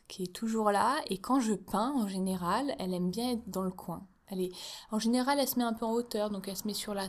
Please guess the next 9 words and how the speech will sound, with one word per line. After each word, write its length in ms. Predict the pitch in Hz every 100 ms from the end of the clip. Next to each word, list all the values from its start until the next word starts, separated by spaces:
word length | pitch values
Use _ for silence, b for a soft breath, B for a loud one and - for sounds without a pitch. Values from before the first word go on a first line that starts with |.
| 190 -
table, 500 | 180 185 240 254 320 - 254
elle 120 | 214
s'assoit, 960 | - 196 - - 220 190 196 233 349 - B B B -
elle 100 | 196
regarde. 760 | 190 185 180 185 185 233 269 285 320 B B B B -
Euh, 240 | 208 196 190
quand 180 | 233 226
je, 140 | 226 220 _ 220
quand, 120 | -